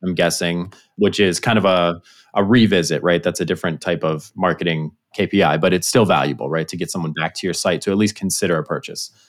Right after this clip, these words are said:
So then, uh, related to the other information you shared, you shared a couple of company names for client success stories or customer success stories. I'm curious, are there any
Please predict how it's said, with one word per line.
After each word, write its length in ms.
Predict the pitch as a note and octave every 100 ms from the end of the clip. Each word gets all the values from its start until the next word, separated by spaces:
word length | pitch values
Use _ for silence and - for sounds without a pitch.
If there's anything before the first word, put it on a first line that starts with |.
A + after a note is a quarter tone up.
| _ _ -
So 180 | - C#3+
then, 300 | C#3+ D3 C3+ A#2+
uh, 340 | B2 A#2 A2+ -
related 520 | A#2 A#2+ C3 F3 D#3+ B2
to 640 | - B2+ B2 A#2+ A#2 A2+
the 340 | G#2+ G#2 F#2+ -
other 260 | A#2+ A2+
information 540 | G#2 G#2 A2 G#2 - G2+
you 140 | G2+
shared, 480 | F#2 G#2 G2 G2 F2+ _ _
you 60 | -
shared 200 | A#2 A2+
a 20 |
couple 320 | A#2 G#2 G#2
of 200 | F#2+ E2
company 360 | - C3 A#2 G#2+
names 400 | G2 G2 G2 F2+
for 300 | F#2+ F2+ F2 -
client 300 | G#2+ G2 E2+
success 340 | G2 - G2+
stories 320 | - G#2 G2
or 80 | F#2
customer 300 | - G2 G2
success 420 | F#2 F2 - F#2
stories. 480 | - F2+ F2+ F2+ F2 - _ _ _ -
I'm 140 | A#2
curious, 380 | A2+ F3 F3 C#3
are 120 | -
there 160 | A#2 -
any 360 | C3+ F#3+ F#3+